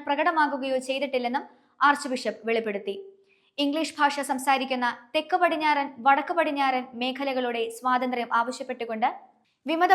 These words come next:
പോരാളികൾ ക്യാമറൂൺ സൈന്യവുമായി കാലങ്ങളായി പോരാട്ടത്തിലായിരുന്നു. ഈ മേഖലകൾ ആംഗ്ലോഫോൺ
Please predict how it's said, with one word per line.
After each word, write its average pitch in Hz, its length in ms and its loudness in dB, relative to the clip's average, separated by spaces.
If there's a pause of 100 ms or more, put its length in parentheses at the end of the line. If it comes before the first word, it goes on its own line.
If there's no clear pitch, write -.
പോരാളികൾ 311 500 4 (200)
ക്യാമറൂൺ 311 500 4
സൈന്യവുമായി 294 580 2 (140)
കാലങ്ങളായി 277 640 4
പോരാട്ടത്തിലായിരുന്നു. 233 800 0 (440)
ഈ 285 100 0 (100)
മേഖലകൾ 285 440 0 (520)
ആംഗ്ലോഫോൺ 359 480 4